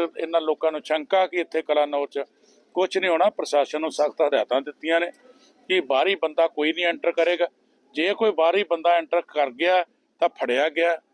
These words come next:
ਤਾਂ ਉਹਦੇ ਤੇ ਕਾਰਵਾਈ ਕਰਾਂਗਾ। ਤਾਂ ਕਲਾਨੌਰ ਦੇ ਜਿਹੜੇ ਵਾਸੀ ਨੇ, ਉਹਨਾਂ ਨੂੰ ਮੈਂ ਆਪ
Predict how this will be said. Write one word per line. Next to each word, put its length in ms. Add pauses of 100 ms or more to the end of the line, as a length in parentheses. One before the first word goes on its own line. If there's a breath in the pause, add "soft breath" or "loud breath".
(260)
ਤਾਂ 80
ਉਹਦੇ 240
ਤੇ 100
ਕਾਰਵਾਈ 400
ਕਰਾਂਗਾ। 420 (480)
ਤਾਂ 180
ਕਲਾਨੌਰ 520
ਦੇ 140
ਜਿਹੜੇ 200
ਵਾਸੀ 420
ਨੇ, 140 (440)
ਉਹਨਾਂ 220
ਨੂੰ 140
ਮੈਂ 140
ਆਪ 140